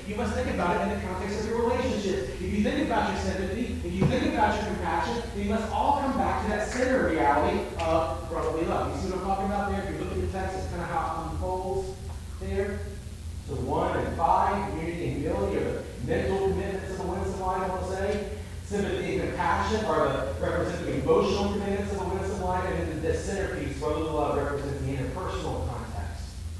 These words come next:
of the winsome life. So let's unpack those for a moment. Let's think about these, these various ingredients here to help us see what this means for us. The mental commitments of a,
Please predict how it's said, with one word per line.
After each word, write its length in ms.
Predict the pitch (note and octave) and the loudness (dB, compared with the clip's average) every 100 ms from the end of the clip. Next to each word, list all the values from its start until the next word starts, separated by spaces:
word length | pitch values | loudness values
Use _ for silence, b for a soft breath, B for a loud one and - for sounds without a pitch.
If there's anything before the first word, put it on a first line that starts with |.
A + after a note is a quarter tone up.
| - - | -8 -8
of 240 | - A#2 - | -6 -6 -6
the 120 | - - - - - - | -6 -6 -8 -8 -10 -8
winsome 440 | A#2 A2+ A2 G#2 G#2 - - - - - - - - | -6 -6 -4 -6 -6 -6 -8 -10 -8 -8 -10 -10 -8
life. 300 | G#2 G2+ G2+ - - - - - | -6 -4 -6 -8 -8 -8 -8 -6
So 80 | - | -2
let's 120 | G#3 A#3 | 2 2
unpack 360 | - - - | 2 2 2
those 160 | - - | 0 -2
for 80 | - | -4
a 20 | |
moment. 280 | - - - - - - - - - | -4 -6 -8 -8 -8 -8 -8 -8 -6
Let's 120 | - | -2
think 260 | G3 F#3 | 0 2
about 320 | E3+ E3+ - D#3 | 2 2 2 0
these, 340 | D3+ - - - - - - - - - | 0 -2 -6 -8 -8 -10 -12 -12 -10 -6
these 160 | D3 | -4
various 580 | D3+ E3 F3 F3 E3 - D3 | -2 0 2 4 2 0 -2
ingredients 580 | C3 D3+ D3+ C3 B2+ B2+ | -2 -2 -2 -2 -2 -2
here 440 | B2 B2+ B2 - | -2 -2 -4 -6
to 60 | - - | -8 -4
help 220 | F3 F3 | -2 0
us 280 | F3 F3+ F3 | 0 0 -2
see 160 | F3 | -2
what 100 | D#3+ D3+ | -2 -2
this 200 | C3+ C3 | -4 -4
means 380 | C3 C3 - - | -2 -2 -2 -4
for 80 | |
us. 80 | - - - - - - - - - - - | -6 -6 -8 -10 -8 -6 -6 -8 -10 -10 -8
The 160 | C3 C#3 | -4 -2
mental 420 | D3+ G3+ A3 A3+ | 0 2 4 2
commitments 640 | A3 E3 E3 D#3+ D#3 D#3 - | 2 0 2 2 2 0 0
of 220 | D3+ D3 | 2 2
a, 420 | - A#2 - - | 0 0 -2 -4